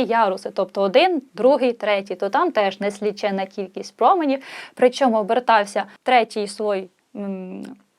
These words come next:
за годинниковою стрілкою, другий проти. І той, що найближчий, знову ж таки, за годинниковою стрілкою. Тобто це такий вже витвір мистецтва, що…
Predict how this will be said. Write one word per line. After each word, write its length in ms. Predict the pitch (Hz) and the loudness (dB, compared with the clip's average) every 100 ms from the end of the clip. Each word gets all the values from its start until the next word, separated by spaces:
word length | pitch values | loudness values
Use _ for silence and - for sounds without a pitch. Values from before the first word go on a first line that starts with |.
| _ _ _ _ - | _ _ _ _ -14
за 200 | 208 262 | 0 2
годинниковою 580 | 277 285 269 262 254 240 | 4 4 2 0 0 -2
стрілкою, 400 | 247 254 247 214 | 0 0 2 -2
другий 340 | 175 247 254 233 | 0 0 0 -8
проти. 520 | 190 190 180 - - _ _ - | -4 -4 -4 -8 -14 _ _ -2
І 100 | 240 | 0
той, 200 | 208 196 | 2 0
що 140 | 202 | -2
найближчий, 580 | 196 202 294 349 - 226 | -2 0 0 0 -2 -4
знову 300 | 175 240 220 | -2 -2 -2
ж 100 | - | -4
таки, 220 | 185 185 | -8 -8
за 200 | 165 202 | -2 -2
годинниковою 640 | 208 185 165 185 180 180 175 | -2 -4 -6 -8 -8 -10 -8
стрілкою. 400 | - 269 262 220 | -2 -2 -2 -6
Тобто 220 | 196 185 | -8 -6
це 180 | 180 202 | -2 -2
такий 340 | 202 202 269 | -2 -2 0
вже 160 | 302 262 | 2 2
витвір 440 | 233 254 226 254 | 4 2 2 2
мистецтва, 760 | 220 254 - 220 226 - - 208 | 2 -4 0 2 2 -2 -6 -6
що… 200 | 202 277 | -4 -6